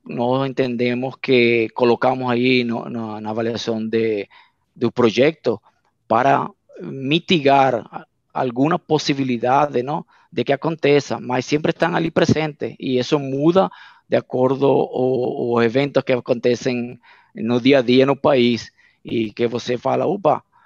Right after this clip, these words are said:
aconteceu isso, e que aconteceu? Opa, não, estava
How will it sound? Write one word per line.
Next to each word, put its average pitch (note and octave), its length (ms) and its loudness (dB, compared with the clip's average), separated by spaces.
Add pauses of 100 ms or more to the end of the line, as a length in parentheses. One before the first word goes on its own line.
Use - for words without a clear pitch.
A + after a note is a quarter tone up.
(140)
aconteceu D#3 520 2
isso, D#3+ 280 2
e C#3 220 -6
que - 120 -8
aconteceu? D#3+ 600 0
Opa, F3+ 360 -2
não, C3 260 -8
estava C3 400 -2